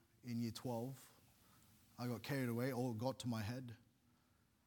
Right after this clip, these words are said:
And I just didn't study. I didn't really, I, I just became enamored with everything else, but I just, I just didn't do what I should have. And I remember getting a phone call from my, my principal, and, you know, he, he said, "Oh,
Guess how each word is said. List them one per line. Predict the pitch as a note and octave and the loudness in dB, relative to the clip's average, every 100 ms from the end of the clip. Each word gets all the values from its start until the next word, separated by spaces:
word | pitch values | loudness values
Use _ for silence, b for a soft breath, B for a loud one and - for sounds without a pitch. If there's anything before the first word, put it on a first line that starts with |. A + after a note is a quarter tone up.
| _ - | _ -8
And | B2+ | 0
I | C3 | 2
just | C3+ - | 4 4
didn't | B2+ B2+ - | 6 4 2
study. | - C#3 C#3+ | 4 6 6
I | B2 | 6
didn't | B2+ A#2+ | 4 4
really, | C3 C3 A#2+ G#2 A2 B2 | 4 6 4 0 -4 -2
I, | B2 A2 | 0 2
I | B2 | 2
just | B2+ - A#2+ | 2 2 0
became | - C3+ B2+ B2 | 2 2 4 4
enamored | A#2+ C3+ C#3 B2 | 4 6 4 4
with | A#2 A2+ G2+ - | 2 0 -2 -2
everything | B2+ A#2+ A#2 A2+ | 0 0 0 0
else, | B2+ C#3 - - | -2 -2 -6 -4
but | A2 - - | -8 -8 -6
I | B2+ | -4
just, | C#3+ - - - - - - - | -2 -4 -6 -20 -20 -20 -20 -8
I | C3 | -4
just | C3 - | -2 2
didn't | D#3 C#3 | 4 8
do | D#3 | 8
what | D3 | 10
I | C3 | 6
should | - F3+ | 2 -2
have. | B2+ A2 | -2 -2
And | A2 - b b b b b b b b - | -4 -4 b b b b b b b b 4
I | |
remember | D#3 E3+ D3+ C#3+ C3+ A2+ | 8 12 12 12 10 8
getting | D#3+ C#3+ | 8 8
a | |
phone | - C#3+ D3+ | 6 6 6
call | - D#3 C#3+ | 6 6 6
from | C#3 | 6
my, | B2+ B2 A#2+ A#2 A2 | 6 6 4 2 2
my | A#2+ A#2 | 2 2
principal, | - D#3 - C3 D3+ D3 | 2 4 4 4 4 6
and, | A#2 F#2+ - b b b b b b - - | 4 0 -4 b b b b b b -16 0
you | C#3 | 6
know, | C#3 | 6
he, | C#3+ C3 | 8 6
he | A2+ B2+ | 6 4
said, | - B2+ | 4 6
"Oh, | C3 B2+ | 8 6